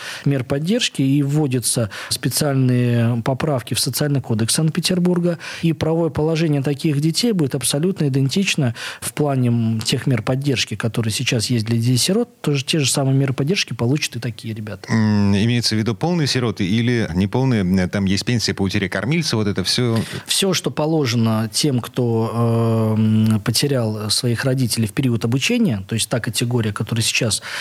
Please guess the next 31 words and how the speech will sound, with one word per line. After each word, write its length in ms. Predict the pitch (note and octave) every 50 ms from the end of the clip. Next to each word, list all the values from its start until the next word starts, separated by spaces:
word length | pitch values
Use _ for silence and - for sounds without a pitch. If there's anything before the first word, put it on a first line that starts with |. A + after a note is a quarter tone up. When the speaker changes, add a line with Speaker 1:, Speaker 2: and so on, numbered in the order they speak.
| - A2+
Speaker 1:
выделена, 460 | D#3 G3+ G3 A3 A#3 A3+ A3+ A3 F#3
да, 200 | C#3 D#3+ D#3+ D3
то 100 | - A#2+
есть 120 | A2 - B2+
это 100 | G#2+ -
те 160 | - - B2
ребята, 280 | B2 C#3+ F#3 G#3 G3+
которые 280 | - - A#2+ - B2 A2+
потеряли 440 | - C3 A2+ - - C#3+ C3+ A#2+ A2 A2
своих 280 | - - B2 A2+ -
родителей 260 | C3 C#3+ G#3 G3+ -
в 40 | -
период 320 | - - C3 D#3 D#3+ - C#3
обучения, 600 | A#2 A#2+ A#2 - - C3+ B2 A#2 A#2 A2+ A2 G2+ A2+
ну, 100 | C3+ B2+
в 40 | A2+
данном 280 | A#2+ A#2+ A#2 A#2 A2
случае 360 | - - - C3 A#2 - - -
по 100 | - B2
действующему 460 | B2+ B2+ A#2 - B2+ A2+ - A#2+ A#2+
законодательству 420 | A2+ A#2 B2+ F3+ G3+ F#3+ - C3+
это 220 | A#2+ A2+ - B2 - - - - -
среднеспециальное 800 | - - - C3+ A#2+ B2 A2+ - - C3+ - G#3 A3 A3+ G#3+ G3+
заведение 540 | E3 E3+ F3 F3 E3 E3+ E3+ E3 D#3+ D3+ C3+
и 140 | C3+ E3
высшее 340 | D3 B2+ B2+ A#2 - - A#2
учебное 260 | G2 - A#2 G#2 G#2+
заведение. 240 | G#2 G#2+ G#2 A2 B2+
Вот 80 | A2+ -
на 80 | C#3 C3+
них 220 | F3 G#3 G#3+ -